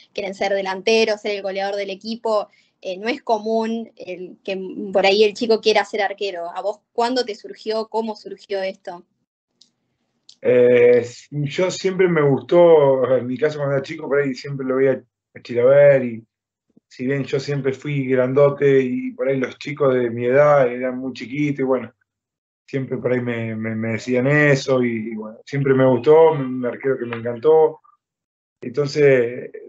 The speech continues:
Speaker 2: desde chiquito, el primer día que mi papá me llevó a, me acuerdo, a lo que es el club este, La Armonía, eh, desde ahí siempre fui al arco y nunca salí, nunca en, en ningún momento se me cruzó por ahí,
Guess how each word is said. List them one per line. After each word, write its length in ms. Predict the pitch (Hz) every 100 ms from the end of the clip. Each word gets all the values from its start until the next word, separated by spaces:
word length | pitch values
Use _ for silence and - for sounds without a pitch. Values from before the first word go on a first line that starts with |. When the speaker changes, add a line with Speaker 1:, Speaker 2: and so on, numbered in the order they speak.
| -
Speaker 2:
desde 280 | 131 127 131
chiquito, 400 | 151 180 170 139
el 100 | 135
primer 240 | 147 170
día 200 | 165 170
que 320 | 139 135 131 120
mi 720 | 123 123 120 120 117 117 123
papá 280 | 127 131 143
me 120 | 127
llevó 400 | - 135 139 135
a, 200 | 120 - _ _ _ _ -
me 80 | 123
acuerdo, 320 | 131 131 123
a 280 | 120 139 120
lo 140 | 120
que 80 | 127
es 160 | 123
el 100 | 127
club 280 | 117 135 135
este, 220 | 131 -
La 100 | 120
Armonía, 580 | 113 117 123 135 143 151 - _ _ _ _ _
eh, 480 | 127 120 113 117 107
desde 220 | 110 113
ahí 260 | 127 143 131
siempre 400 | - 151 143 131
fui 140 | 120
al 100 | 127
arco 440 | 143 165 165 175 165
y 440 | 135 123 120 117 -
nunca 400 | 127 165 175 151
salí, 320 | 143 139 131
nunca 320 | 143 165 165
en, 180 | 143 135
en 280 | 120 127 123
ningún 240 | 123 135
momento 240 | 151 160 165
se 160 | -
me 140 | 131 113
cruzó 340 | 117 110 135
por 120 | 131
ahí, 220 | 127 123